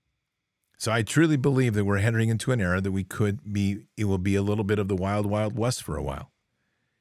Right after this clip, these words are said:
And it will be necessary. And we will probably, in my opinion, we will grow as a nation greater than we've ever s-, imagined, because we will come to a place where we start to really value one another again. And all this time that this youth has had to waste his time, be brainwashed in the, in the universities,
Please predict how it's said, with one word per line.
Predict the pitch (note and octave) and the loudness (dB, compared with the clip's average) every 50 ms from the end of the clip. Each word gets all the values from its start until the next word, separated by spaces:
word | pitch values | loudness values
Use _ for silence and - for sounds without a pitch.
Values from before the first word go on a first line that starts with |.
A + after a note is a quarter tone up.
| _ _ _ _ _ _ _ - | _ _ _ _ _ _ _ -2
And | G#2 G#2 | 0 0
it | G#2+ | 0
will | G#2+ G2 G2 | 2 2 2
be | A2+ A2 | 2 2
necessary. | A2+ - C#3 - - A2 - - G2+ E2 D2+ E2 | 2 2 0 0 -2 -6 -8 -6 -6 -6 -4 -4
And | F#2+ G#2 | -2 0
we | A2 A2+ | 0 0
will | A2+ A2+ G#2+ | 0 0 -2
probably, | F2+ - - C3 C#3+ C#3+ C#3+ C3 A#2 A2+ A2 A2 A2 | -2 0 0 0 2 0 0 0 0 -2 -2 -2 0
in | A2 | 0
my | A2 A2+ A#2+ | 0 2 2
opinion, | A#2+ A2+ G2 - - D#3 D3 C#3 B2 G#2+ | 0 0 -2 0 0 2 2 4 2 2
we | G#2+ A2+ | 2 2
will | A2 A2 G#2+ | 2 2 2
grow | G2 G#2+ B2 C#3 C#3 | 2 2 2 2 2
as | B2 G#2+ | 0 0
a | A2 | 0
nation | A2 A2 A2 G2+ - - G2+ | 0 0 0 0 0 -2 -2
greater | F2+ G2+ G#2+ G#2+ G#2+ G2+ | 0 0 0 0 0 0
than | G2+ G#2 | 0 0
we've | G2+ G2 F#2 G2+ | 0 0 0 0
ever | G2+ F#2+ G2 F#2+ | 0 0 0 0
s-, | F2+ G2 E2+ - - - | -2 -2 -4 -8 -8 -4
imagined, | G2 G2 G#2 A2 A#2 G#2+ E2 D2 C2+ C#2 | -2 0 0 0 0 -2 -4 -4 -6 -8
because | D2+ E2 - G2+ F2+ F2 | -8 -4 -2 -2 -2 0
we | F#2 F#2 | 0 -2
will | F#2+ F#2+ | -2 -4
come | - - A#2 A#2+ B2+ | -4 -2 -2 -2 0
to | - D3 C3 | 0 0 -2
a | B2 | -2
place | - - G#2 F#2 - - | -2 -2 -2 -2 -2 -2
where | - | -2
we | F#2+ F2+ | -4 -4
start | - - G#2 G2 - | -4 -4 -6 -4 -2
to | - | -2
really | G2 F#2+ G2 G2+ F#2+ | -2 0 0 -2 -2
value | D#2+ C#2 E2+ F2 F#2 G#2+ A#2+ B2 A2+ G#2+ F#2+ | -2 -2 -2 -2 -2 -2 -2 -4 -4 -4 -4
one | F#2 G2+ G2+ F#2 | -2 -2 -2 0
another | F2+ F2+ G2 A2 A#2 G#2 D#2+ | 0 -2 -2 -2 -2 -2 -2
again. | D2 C#2 C2+ C2 C2 B2 - _ _ _ _ _ _ _ _ _ _ _ _ _ _ _ _ _ _ _ _ _ _ _ _ _ _ _ _ _ _ _ - | -2 -4 -6 -8 -10 -12 -14 _ _ _ _ _ _ _ _ _ _ _ _ _ _ _ _ _ _ _ _ _ _ _ _ _ _ _ _ _ _ _ -2
And | F#2+ G2 | 0 2
all | G#2 A2 A#2+ | 2 2 2
this | A#2 A2+ F#2+ - | 2 0 0 -2
time | - - - A2+ A2 A2 A#2 A#2 A2 | -6 -6 -4 -2 0 0 2 2 2
that | G2+ F2 | 0 0
this | - F#2+ F2+ - - - | -2 -4 -6 -6 -6 -4
youth | A2 G2 G#2+ A#2 A2+ - | -2 0 2 2 2 0
has | - F#2+ - - | -2 -4 -2 -2
had | - G2+ G2+ G#2 G2+ F#2 | -2 -2 -2 -2 -2 -2
to | - E2+ | -2 -2
waste | F#2 G2 G#2 G2+ - - | 0 0 0 -2 -2 -4
his | G2+ - | -6 -6
time, | - - G2+ G2+ G2+ G2+ | -4 -2 0 0 0 0
be | F#2 E2+ | 0 -2
brainwashed | D2+ F2+ F#2 G2+ G#2+ G#2 G2+ G2+ G2 F2+ - - | 0 0 0 2 2 2 0 0 -2 -2 -2 -2
in | F2 | -2
the, | F2 F2+ E2 - | -2 -2 -4 -4
in | G2+ F2+ | -2 -2
the | F2+ | 0
universities, | F2+ G2 F#2+ F2+ F2+ G2+ G2 - - A#2 A#2 A2+ - | 0 0 0 0 0 -2 -2 -2 -2 -2 -2 -2 -4